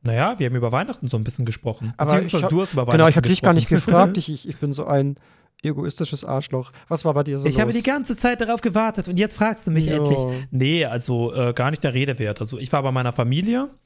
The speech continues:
Speaker 1: und wir haben gewichtelt.
Speaker 2: Hast du gelo-,
Speaker 1: Hat Spaß gemacht,
Speaker 2: hast du, äh,
Speaker 1: haben geil gegessen.
Speaker 2: hast du was
Speaker 1: Ja.
Speaker 2: Geiles bekommen?
Speaker 1: Ähm, also mein Dad hatte mich und er hat mir einen Nussknacker geschenkt.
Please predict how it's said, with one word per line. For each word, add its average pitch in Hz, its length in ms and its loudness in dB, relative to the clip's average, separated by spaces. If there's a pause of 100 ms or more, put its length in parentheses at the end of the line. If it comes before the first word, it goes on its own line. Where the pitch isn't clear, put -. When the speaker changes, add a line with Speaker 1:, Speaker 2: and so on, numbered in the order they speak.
(440)
Speaker 1:
und 143 180 -4
wir 139 120 2
haben 139 160 -2
gewichtelt. 170 680 -2 (260)
Speaker 2:
Hast - 140 -8
du - 20 -18
gelo-, 127 120 -4
Speaker 1:
Hat 139 120 -2
Spaß 147 320 -2
gemacht, 143 180 0
Speaker 2:
hast - 140 -2
du, 131 220 0
äh, - 20 -6
Speaker 1:
haben 143 180 2
geil 135 160 0
gegessen. 139 460 -2
Speaker 2:
hast - 140 -2
du - 20 -4
was 135 80 -4
Speaker 1:
Ja. 123 80 0
Speaker 2:
Geiles 131 160 4
bekommen? 131 340 0 (240)
Speaker 1:
Ähm, 127 680 0
also 139 180 0
mein 127 180 0
Dad 147 280 -2
hatte 143 180 -2
mich 123 380 -2 (240)
und 135 120 -2
er 127 100 2
hat 156 120 -2
mir 156 120 -2
einen 131 160 0
Nussknacker 135 500 -4
geschenkt. 110 540 -6